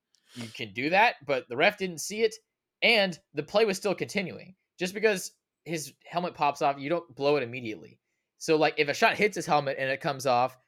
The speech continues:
and the puck's going away, that's when you would blow it. But there was still a scoring chance in progress. You don't immediately blow it dead. Stars fans will remember that whenever Ben Bishop took a shot, uh, I think to the neck, and he got knocked down in the crease, lying down flat in the playoffs,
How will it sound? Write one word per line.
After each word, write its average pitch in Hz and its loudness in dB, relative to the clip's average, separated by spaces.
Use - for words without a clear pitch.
and 135 -6
the 127 -2
puck's 151 2
going 143 4
away, 127 0
that's 185 4
when 139 -12
you 117 -8
would 107 -8
blow 127 -2
it. - -12
But 156 2
there 175 2
was 175 2
still 220 2
a - -8
scoring 208 2
chance 139 -4
in 196 -4
progress. 160 2
You 139 -8
don't 180 2
immediately 151 -4
blow 131 -2
it 113 -4
dead. 123 -4
Stars 175 0
fans 180 -2
will 160 2
remember 160 0
that 156 4
whenever 143 0
Ben 156 0
Bishop 156 0
took - -2
a 139 0
shot, 147 4
uh, 120 0
I 110 -16
think 185 -4
to 147 -2
the 107 -4
neck, 117 -4
and 139 -8
he 143 0
got 131 0
knocked 139 -4
down 131 2
in 143 -8
the 123 -12
crease, 143 -4
lying 139 -4
down 131 -2
flat 156 0
in 120 -12
the 107 -10
playoffs, 113 -2